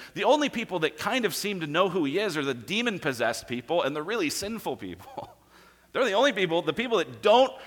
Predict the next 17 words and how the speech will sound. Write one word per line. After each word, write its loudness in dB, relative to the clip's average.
that -2
shouldn't 2
understand 0
who -2
Jesus -2
is -2
do. -2
And -6
the -2
people -4
who 0
should 2
understand 2
who -4
he -2
is -6
don't. -2